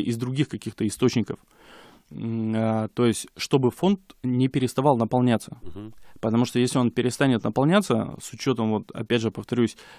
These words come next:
Speaker 1: того роста инфляции, на, в том числе на стройматериалы, просто рано или поздно это приведет к банкротству,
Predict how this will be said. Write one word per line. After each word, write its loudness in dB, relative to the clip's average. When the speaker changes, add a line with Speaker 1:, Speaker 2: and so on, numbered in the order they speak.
Speaker 1:
того 4
роста 2
инфляции, 2
на, 0
в -12
том -2
числе -4
на 0
стройматериалы, 2
просто 2
рано 4
или 4
поздно 4
это 0
приведет 2
к -4
банкротству, -2